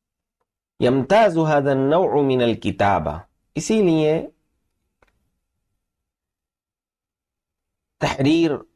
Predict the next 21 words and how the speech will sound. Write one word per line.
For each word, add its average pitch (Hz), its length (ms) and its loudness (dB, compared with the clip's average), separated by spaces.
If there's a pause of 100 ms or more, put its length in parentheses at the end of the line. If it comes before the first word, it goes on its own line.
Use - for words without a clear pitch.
(100)
और 110 560 0 (1040)
किताबों 131 520 0
की 147 100 -2
ये 127 220 2
नौ, 123 560 -2 (580)
यानी 95 320 0
अदबुर 101 380 0
रहला 113 320 0
जिसमें 95 360 -4
पाया 82 260 0
जाता 87 340 0
है, 117 240 -4 (640)
वो 117 120 2
तहरीरें 131 540 0
और 123 140 0
वो 107 140 2
किताबें 104 640 -2 (500)
यमताज़ु 160 640 0
बिल 139 200 2
गज़ारा, 104 640 0 (1300)
ये 92 480 -2